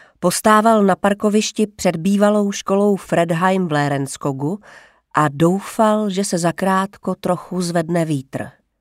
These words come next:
Nevěděl, proč ke schůzce vybrala zrovna tohle místo, lecos však tušil.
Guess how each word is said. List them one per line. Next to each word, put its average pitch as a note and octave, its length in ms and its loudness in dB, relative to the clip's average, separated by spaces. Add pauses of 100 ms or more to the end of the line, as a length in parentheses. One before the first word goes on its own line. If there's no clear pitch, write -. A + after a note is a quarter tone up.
(720)
Nevěděl, F3+ 640 2
proč - 360 -10
ke - 180 -4
schůzce - 640 -6
vybrala D#3+ 460 0
zrovna D#3 360 -2
tohle D#3 360 -4
místo, D3+ 540 -6 (600)
lecos F3 640 -4
však - 280 -8 (140)
tušil. C3 580 -12